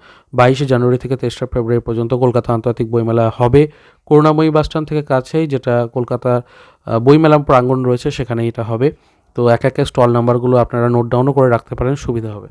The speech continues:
এরপরে পত্রপাঠ প্রকাশনীরও স্টল নাম্বার জানিয়ে দেবো, ভালো প্রকাশনী।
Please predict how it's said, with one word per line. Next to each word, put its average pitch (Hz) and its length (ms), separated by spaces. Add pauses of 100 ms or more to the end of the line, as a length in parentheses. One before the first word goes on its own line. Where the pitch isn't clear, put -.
(140)
এরপরে 160 500
পত্রপাঠ 175 520
প্রকাশনীরও 160 600
স্টল 135 300
নাম্বার 131 260
জানিয়ে 120 280
দেবো, 127 400 (100)
ভালো 147 220
প্রকাশনী। 139 580